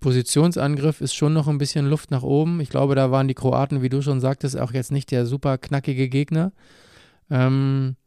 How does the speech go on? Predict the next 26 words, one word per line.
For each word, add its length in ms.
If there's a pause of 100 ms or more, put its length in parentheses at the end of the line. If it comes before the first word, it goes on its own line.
(420)
was 800
einem 240
ein 40
bisschen 280
Sorgenfalten 1040
bereiten 640
könnte, 380
ist 440
wahrscheinlich 460
die 420 (140)
Position 640
im 380
rechten 340
Rückraum, 520
die 120
Alfred 300
Gislason 380
ja 140
selbst 320
als 240
große 540 (480)
Problemposition 1040
bezeichnet 520
hat. 220
Also 220
da 260